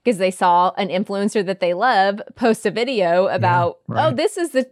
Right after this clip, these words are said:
Speaker 1: this is the truth over here." And all of a sudden in a one minute clip, they're convinced of something. And that's what I told her. I said, "If you wanna pivot,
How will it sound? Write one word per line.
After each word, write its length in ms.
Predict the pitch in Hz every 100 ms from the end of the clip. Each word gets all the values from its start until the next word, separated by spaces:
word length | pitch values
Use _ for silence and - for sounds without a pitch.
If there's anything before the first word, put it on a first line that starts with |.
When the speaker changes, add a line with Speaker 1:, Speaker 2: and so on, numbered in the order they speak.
| -
Speaker 1:
this 280 | 214 370 359
is 140 | 254
the 100 | 214
truth 260 | - 208 190
over 200 | 175 175
here." 420 | 269 359 202 190
And 140 | 190
all 120 | 202 214
of 80 |
a 40 | 196
sudden 280 | 226 220 202
in 120 | 185
a 60 |
one 360 | 175 165 208 208
minute 260 | 202 190 -
clip, 380 | - 220 185 -
they're 160 | 185 175
convinced 580 | 190 170 190 156 -
of 100 | -
something. 480 | - 113 - - - - - -
And 120 | 214
that's 140 | 214 214
what 80 |
I 60 | 196
told 240 | - 220
her. 60 | 185
I 20 |
said, 160 | 170 185
"If 100 | 208
you 100 | 339
wanna 240 | 587 508
pivot, 440 | - 339 214 185